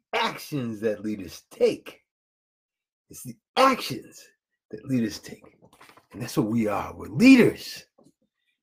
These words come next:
We've gotta lead our lives. We can't just be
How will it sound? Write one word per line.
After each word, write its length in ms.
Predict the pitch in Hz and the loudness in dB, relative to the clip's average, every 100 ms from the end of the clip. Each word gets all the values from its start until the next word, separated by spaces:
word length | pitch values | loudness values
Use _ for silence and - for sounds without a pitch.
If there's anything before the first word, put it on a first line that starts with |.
| - | -14
We've 120 | 107 | -2
gotta 240 | 131 120 | 2 2
lead 580 | 113 123 147 104 78 - - _ _ _ _ - - | 4 8 8 6 0 -12 -20 _ _ _ _ -18 -8
our 160 | 101 | -6
lives. 720 | 101 127 127 92 - - - - _ _ _ _ | 2 4 4 2 -4 -12 -20 -20 _ _ _ _
We 140 | 113 117 | -8 -6
can't 400 | - 143 131 - | 2 4 4 0
just 260 | 127 110 | -2 -2
be 400 | 113 107 101 82 | 0 0 0 -6